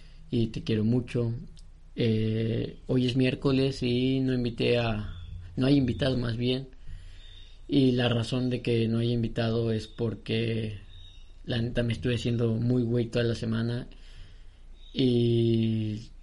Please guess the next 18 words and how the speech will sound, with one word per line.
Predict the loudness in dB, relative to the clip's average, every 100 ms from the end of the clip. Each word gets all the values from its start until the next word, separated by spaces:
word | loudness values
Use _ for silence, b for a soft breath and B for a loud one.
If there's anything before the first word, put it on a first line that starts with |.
| -4
se | 2
me, | 4 4 4 2 -2
se | -4 0
me | 0
fue | 2 2 4
ol-, | 2 0 -2
invitar | 0 2 2
a | 2
alguien. | 0 0 -4 -8 -14 B B B B B B
El | 6 8 8 6 8
lunes | 10 10 8
pasado | 2 4 4
tampoco | 4 0 0 -2 0 2 2 0 -2
hubo | 2 6 6 4 -2 B B B -12 -6
episodio | -4 0 2 4 2
con | 0
Jacob | 0 0 2 2 2 -4 -6 B B B B B B
por, | -2 0 -2